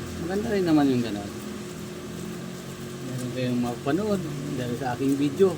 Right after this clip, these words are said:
Pasalamat kayo. <laughs> Updated natin yan. Ayan. Thank you so much, guys. Maraming salamat sa inyong lahat sa panonood sa aking video. Ayan, huwag niyong kalimutan i-share. At,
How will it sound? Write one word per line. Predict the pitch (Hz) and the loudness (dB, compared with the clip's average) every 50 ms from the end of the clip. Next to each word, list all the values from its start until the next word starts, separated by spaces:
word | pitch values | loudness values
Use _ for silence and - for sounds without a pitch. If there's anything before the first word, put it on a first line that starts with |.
| - | -2
Pasalamat | 143 131 - 175 196 226 226 196 156 - | -4 -4 -2 -2 -2 0 0 -2 2 4
kayo. | 156 139 170 202 175 - | 4 6 6 6 2 0
<laughs> | - - - - - 185 - - 185 156 - - - - - - - - - - - - - - - - - - - - - - - - - - - - - - | -2 -6 -10 -6 -6 -4 -4 -4 -4 -4 -6 -8 -8 -10 -10 -10 -12 -12 -12 -12 -12 -12 -12 -12 -12 -12 -12 -12 -12 -12 -12 -12 -12 -12 -12 -12 -12 -12 -4 4
Updated | 165 160 165 156 170 170 156 | 6 6 6 6 6 4 6
natin | 156 151 143 139 143 131 120 113 | 6 4 2 2 0 -2 -4 -4
yan. | 107 - - - - - - - - - - - - - - - - - - - - - - - - - - - - - - - - - - | -6 -8 -10 -12 -12 -14 -14 -14 -14 -14 -14 -14 -14 -14 -14 -14 -12 -10 -10 -10 -8 -8 -10 -10 -10 -10 -10 -10 -10 -8 -8 -8 -8 -8 -6
Ayan. | - 117 113 110 107 104 101 95 95 98 - | -2 0 2 4 4 4 2 0 -2 -2 2
Thank | - 143 156 180 | 4 6 6 6
you | 185 | 8
so | - 208 208 | 8 10 10
much, | 214 214 208 208 175 | 10 10 8 8 10
guys. | 185 208 208 208 208 190 | 10 12 12 12 10 8
Maraming | 185 185 190 180 180 180 185 | 8 6 8 8 10 10 8
salamat | 175 190 185 196 214 202 185 185 185 185 180 | 8 8 8 8 8 8 6 6 6 4 2
sa | - 190 | 2 0
inyong | 180 180 175 175 | 2 2 4 4
lahat | 170 156 156 160 160 | 6 6 6 6 4
sa | 156 170 156 | 4 2 2
panonood | 151 160 156 156 156 151 151 151 151 147 | 4 6 6 6 6 6 6 6 4 4
sa | 143 151 147 | 4 4 2
aking | 143 147 147 143 | 4 2 0 0
video. | 147 139 131 123 139 147 160 165 - - - - - - - - 117 | 0 0 0 0 2 2 0 0 0 -4 -10 -8 -8 -8 -8 -4 -2
Ayan, | 131 139 143 156 160 160 143 - | 0 4 6 6 6 6 6 4
huwag | 135 143 143 147 | 4 2 8 12
niyong | 151 156 151 | 12 12 12
kalimutan | 160 165 165 170 170 165 160 165 160 170 175 | 12 12 12 12 12 10 10 8 8 8 8
i-share. | 165 160 156 - 160 170 202 220 214 180 - - - - - - - - - - - - - - - - - - | 8 6 6 4 4 4 4 4 2 -2 -8 -12 -14 -14 -16 -16 -16 -16 -16 -16 -16 -16 -16 -16 -14 -14 -16 -10
At, | - 139 135 | -10 -10 -8